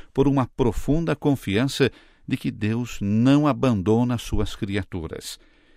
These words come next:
e de que tal conforto torna mais suportáveis as feridas do afastamento e da separação,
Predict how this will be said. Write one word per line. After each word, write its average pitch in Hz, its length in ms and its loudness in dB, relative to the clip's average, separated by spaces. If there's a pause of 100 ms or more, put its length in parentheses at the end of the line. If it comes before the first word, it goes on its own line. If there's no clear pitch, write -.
(160)
e 113 80 0
de 110 100 0
que 104 160 -2
tal 95 260 -4
conforto 98 800 -2 (400)
torna 78 400 -6
mais 101 400 -2
suportáveis 92 840 0
as 90 120 -6
feridas 95 640 -2
do 101 80 -4
afastamento 87 840 -6 (680)
e 101 120 -4
da 87 120 -2
separação, 87 680 -6